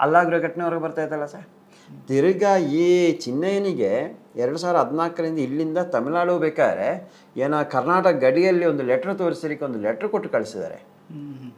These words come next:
Speaker 1: ಈ ಕೇಳ್ಬೋದಲ್ಲ, ಯಾರು ಕೊಟ್ಟು ಕಳಿಸಿ, ಏನು ಉದ್ದೇಶ ಅಂತ, "ನೀನು ಈ ಕಡೆ ಬರಲೇಬಾರ್ದು" ಅಂತ ಕೊಟ್ಟು ಕಳಿಸಿದ್ದಾರೆ. ಆ ಲೆಟರ್ ಅವನ ಹತ್ರ ಇತ್ತು, ನಾನು ಓದಿ ನೋಡಿದ್ದೀನಿ. ಆದರೆ ನನಗೆ ಅಷ್ಟೊಂದು ಈ ವಿಷಯಕ್ಕೆ ಇಷ್ಟೆಲ್ಲ ಈ ಲೆಟರ್ ಎಲ್ಲ ತೆಗೆದುಬಿಡಿ, ನನಗೆ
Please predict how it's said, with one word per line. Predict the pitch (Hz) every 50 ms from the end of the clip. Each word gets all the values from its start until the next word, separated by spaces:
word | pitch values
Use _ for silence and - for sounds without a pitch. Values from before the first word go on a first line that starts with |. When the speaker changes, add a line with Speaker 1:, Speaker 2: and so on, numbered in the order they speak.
| - - - 127
Speaker 1:
ಈ |
ಕೇಳ್ಬೋದಲ್ಲ, | 131 127 156 160 165 165 156 165 160 151 151
ಯಾರು | 151 151 139 135 143 147
ಕೊಟ್ಟು | - 147 139 - -
ಕಳಿಸಿ, | 147 143 131 143 135 120
ಏನು | 127 139 147
ಉದ್ದೇಶ | 131 123 139 135 135
ಅಂತ, | 135 131 131 139
"ನೀನು | 123 117 131 139 143
ಈ | 147
ಕಡೆ | 147 143
ಬರಲೇಬಾರ್ದು" | 120 110 120 120 123 147 160 170 147 151 143 - 127 135
ಅಂತ | 131 127
ಕೊಟ್ಟು | 135 107 120 110 -
ಕಳಿಸಿದ್ದಾರೆ. | - 90 98 - - 82 85 - - - - - 151 143 -
ಆ | 131 139
ಲೆಟರ್ | 156 165 175 175 185
ಅವನ | 190 185 190
ಹತ್ರ | 185 185 170
ಇತ್ತು, | 175 175 - - 139
ನಾನು | 139 139 156 170
ಓದಿ | 165 156 151 151
ನೋಡಿದ್ದೀನಿ. | 151 147 147 147 139 120 98 95 101 - -
ಆದರೆ | 127 151 170 156
ನನಗೆ | 135 127 156 165 180
ಅಷ್ಟೊಂದು | 175 175 - 185 180 180 170 165
ಈ | 151 147 160 165 170
ವಿಷಯಕ್ಕೆ | 170 170 160 170 165 165 180 170 - - 151
ಇಷ್ಟೆಲ್ಲ | 147 143 - 170 160 165
ಈ | 160 156
ಲೆಟರ್ | 147 151 147 - 160
ಎಲ್ಲ | 156 156
ತೆಗೆದುಬಿಡಿ, | 151 151 151 156 151 143 147 135
ನನಗೆ | 131 131 143 147 143